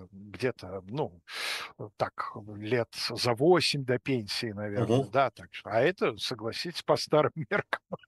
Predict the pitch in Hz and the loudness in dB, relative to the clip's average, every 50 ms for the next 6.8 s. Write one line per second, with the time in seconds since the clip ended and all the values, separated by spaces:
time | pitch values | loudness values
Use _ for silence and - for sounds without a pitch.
0 | - - - _ _ - - _ _ _ - - - - - - - - - - | -6 -6 -6 _ _ -14 -14 _ _ _ -4 -2 0 2 2 2 0 -2 0 4
1 | - 247 - - - - - - 254 262 233 170 247 - - 196 - - 131 - | 6 6 6 6 4 2 4 4 6 6 6 6 6 6 6 4 4 4 4 4
2 | 320 - - 120 110 110 117 - - 123 - - - - _ _ _ - - _ | 4 4 6 6 6 6 6 4 2 0 0 -2 -6 -6 _ _ _ -20 -20 _
3 | _ - 196 - _ - - - - - - - - - - - 240 269 - 240 | _ -8 -8 -8 _ -6 -4 0 2 4 4 4 2 2 2 4 6 6 8 8
4 | 240 - - 151 - - 220 233 - - 160 127 - 175 208 - - 285 294 262 | 6 6 4 2 4 6 6 6 6 4 2 4 4 4 4 4 4 6 8 8
5 | 220 135 147 165 165 220 208 208 208 196 175 139 - 147 131 - 143 120 - - | 8 8 6 6 6 6 4 4 2 0 0 0 -2 -4 -2 -2 -2 -2 -2 -6
6 | - 117 110 98 90 90 - _ _ _ _ - - 139 110 90 | -8 -6 -6 -6 -8 -10 -14 _ _ _ _ -2 -2 -2 -2 -2